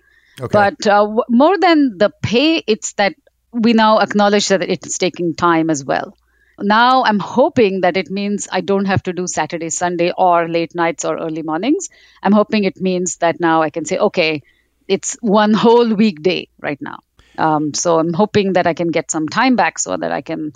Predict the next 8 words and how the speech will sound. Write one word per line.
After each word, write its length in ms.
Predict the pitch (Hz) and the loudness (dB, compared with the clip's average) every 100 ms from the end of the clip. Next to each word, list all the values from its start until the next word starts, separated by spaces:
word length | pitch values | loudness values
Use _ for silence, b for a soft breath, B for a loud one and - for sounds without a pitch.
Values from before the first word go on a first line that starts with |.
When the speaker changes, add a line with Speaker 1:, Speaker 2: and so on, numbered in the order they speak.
| - | -4
Speaker 2:
also 640 | 170 165 - 165 156 151 143 _ - | -4 -2 -4 -2 -2 -2 -6 _ -10
be 120 | 160 | -6
there 160 | 151 147 | -4 -2
for 120 | 156 | -4
my 120 | 147 | -4
family. 500 | 143 143 135 120 120 _ _ _ _ _ _ _ _ _ _ _ | -4 -4 -4 -8 -16 _ _ _ _ _ _ _ _ _ _ _
Speaker 1:
So, 300 | - 247 202 | -4 -2 -2
Shri, 560 | 175 - 220 226 208 | -4 -6 -2 -2 -4